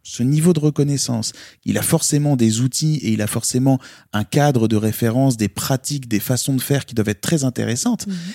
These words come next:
Speaker 1: Et en même temps, par ailleurs, dans ses vidéos, avec ses promesses complètement fantaisiste, vous dites, mais c'est dingue, parce que, si vous voulez, euh, c'est pas parce que vous faites rire quelqu'un qui est dépressif et que vous arrivez à changer son état d'esprit en cinq minutes avec une blague que vous l'avez sorti de la dépression.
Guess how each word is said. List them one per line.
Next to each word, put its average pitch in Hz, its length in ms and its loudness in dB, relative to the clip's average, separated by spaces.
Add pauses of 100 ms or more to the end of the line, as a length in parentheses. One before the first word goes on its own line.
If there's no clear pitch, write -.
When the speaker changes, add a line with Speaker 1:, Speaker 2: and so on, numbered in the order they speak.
Speaker 1:
Et - 80 2
en 117 60 2
même 131 140 4
temps, 196 140 2
par 113 240 0
ailleurs, 156 300 2
dans 120 100 -2
ses - 140 -6
vidéos, 113 440 0
avec 113 200 -2
ses 107 100 -4
promesses 127 360 -4
complètement 113 580 -2 (640)
fantaisiste, 143 680 0
vous 110 80 0
dites, 135 160 -2
mais 101 180 0
c'est - 160 -2
dingue, 180 160 2
parce 143 140 -2
que, - 200 -2
si - 160 -4
vous 127 40 2
voulez, 143 200 4
euh, 113 160 -2 (220)
c'est - 140 0
pas 180 120 4
parce 160 160 0
que - 80 0
vous 135 120 2
faites 123 200 0
rire 160 280 0
quelqu'un 135 400 -2
qui - 120 -6
est 107 60 0
dépressif 113 560 -2
et 117 60 0
que 107 40 -2
vous 107 120 -2
arrivez 110 220 0
à 113 40 0
changer 117 320 -2
son 110 160 -2
état 104 180 -2
d'esprit 104 300 -8
en 113 80 -2
cinq 104 220 -4
minutes 117 260 -2
avec 101 160 -4
une 107 140 -2
blague 185 260 0 (240)
que - 80 0
vous 113 100 -2
l'avez 104 120 2
sorti - 280 -6
de 131 80 -8
la 123 60 -2
dépression. 147 460 -2